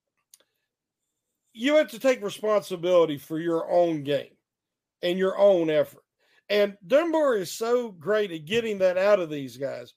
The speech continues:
So not only does he help make them better by, by his teaching, but he, the way he supports them through the good times and the bad times. And you hear him talk about him.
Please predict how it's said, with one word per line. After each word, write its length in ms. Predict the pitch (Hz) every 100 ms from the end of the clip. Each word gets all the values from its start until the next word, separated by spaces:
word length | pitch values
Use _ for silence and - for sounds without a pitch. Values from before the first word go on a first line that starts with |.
| _ _ _
So 280 | - 240 247
not 200 | 233 277
only 200 | 285 277
does 240 | 202 190
he 300 | 220 214 190 -
help 260 | 196 202
make 300 | 170 214 226
them 220 | 185 180 160
better 440 | 156 139 135 135 _ _ _ _ _ _ _ _ _ _
by, 240 | 180 180 180 165
by 240 | 180 180
his 180 | 185 -
teaching, 500 | 220 247 175 147 131 _ _ _ _ 160
but 240 | 220 214 _ _ _ _
he, 380 | - 196 262 -
the 100 | 202
way 180 | 247 277
he 100 | 262
supports 560 | - 190 151 262 247 -
them 300 | 151 135 127 _ _ _ _ _ 151
through 200 | 226 214
the 60 |
good 240 | 175 226 220
times 360 | 208 196 170
and 80 | 175
the 60 | 170
bad 260 | 196 190
times. 200 | 202 190 _ _ 202
And 100 | 240
you 120 | 294
hear 180 | 285 233
him 100 | 160
talk 280 | 226 220
about 280 | 190 165 151
him. 120 | 143